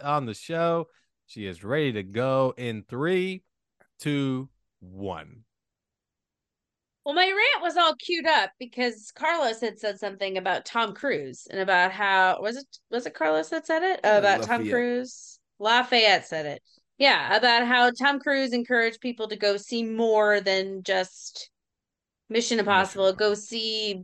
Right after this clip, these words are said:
Speaker 2: Oppenheimer and whatever else
Speaker 1: The
Speaker 2: and
Speaker 1: Barbie
Speaker 2: whatever he
Speaker 1: movie.
Speaker 2: The Barbie movie, yeah. He was encouraging people to go to the movies. And my rant is about Tom Cruise and about how people hate on Tom Cruise.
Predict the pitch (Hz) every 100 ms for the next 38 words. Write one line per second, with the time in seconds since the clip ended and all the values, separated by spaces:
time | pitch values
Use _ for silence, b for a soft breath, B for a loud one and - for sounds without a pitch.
0 | - 208 214 214 196 208 208 202 202 196
1 | 180 175 - 196 202 196 190 185 185 185
2 | 117 110 117 110 175 175 180 160 _ _
3 | _ _ _ 269 302 277 226 190 170 165
4 | 196 185 175 185 202 220 214 202 202 202
5 | 190 185 180 175 175 160 156 _ B B
6 | B _ _ _ _ _ _ _ _ -
7 | 247 269 403 523 320 226 196 180 - -
8 | 254 247 220 214 - - 370 359 220 151
9 | 147 208 226 285 294 349 349 359 381 370
10 | 262 208 208 190 190 185 175 - - -